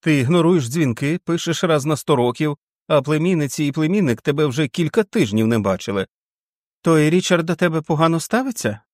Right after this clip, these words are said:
прямо запитала Карен. «Якщо так, скажи, ми тобі допоможемо.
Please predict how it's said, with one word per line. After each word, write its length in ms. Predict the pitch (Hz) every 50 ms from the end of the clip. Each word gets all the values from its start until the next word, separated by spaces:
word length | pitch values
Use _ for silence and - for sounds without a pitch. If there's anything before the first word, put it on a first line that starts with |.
| _ _
прямо 320 | 123 113 107 98 98 95
запитала 540 | 92 101 95 - 110 98 - 101 98 110 110
Карен. 440 | - - 104 87 87 92 90 92 - _ _ _ _ _ _ _ _ _ _ _ _ _
«Якщо 420 | - 147 156 165 156 - - 190 156
так, 200 | 190 208 226 -
скажи, 420 | - - 302 285 - 233 139 117 104
ми 120 | 156 156
тобі 220 | - 180 165 170
допоможемо. 720 | 160 175 - - 233 214 175 120 - 113 104 104 110 107